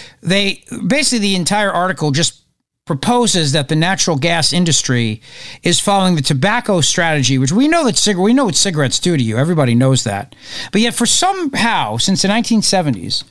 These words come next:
nobody's been smart enough to figure out the natural gas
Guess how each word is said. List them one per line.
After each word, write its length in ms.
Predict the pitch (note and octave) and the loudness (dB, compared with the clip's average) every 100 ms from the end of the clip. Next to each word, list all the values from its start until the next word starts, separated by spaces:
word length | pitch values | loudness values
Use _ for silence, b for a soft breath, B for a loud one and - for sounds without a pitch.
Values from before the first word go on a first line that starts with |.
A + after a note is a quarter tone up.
| b b b b _ - | b b b b _ 0
nobody's 460 | A3 D4 D#4 C4+ | 2 4 2 2
been 140 | G#3+ A3+ | 2 2
smart 340 | - G#3 G#3+ | 2 0 0
enough 160 | F#3+ D#3+ | -2 -2
to 100 | D#3+ | -2
figure 340 | - E3+ F3+ | -2 0 2
out 320 | F3 F3 - _ _ _ _ D3+ | 2 2 -2 _ _ _ _ -2
the 160 | E3+ | 0
natural 920 | E3 E3 G3 A3+ - A3+ A3+ G#3 - _ - C3+ | 2 2 0 0 0 0 0 -2 -8 _ -8 -4
gas 760 | G3 F3+ C2 A#2+ - - - | -4 -4 -6 -6 -4 -4 -6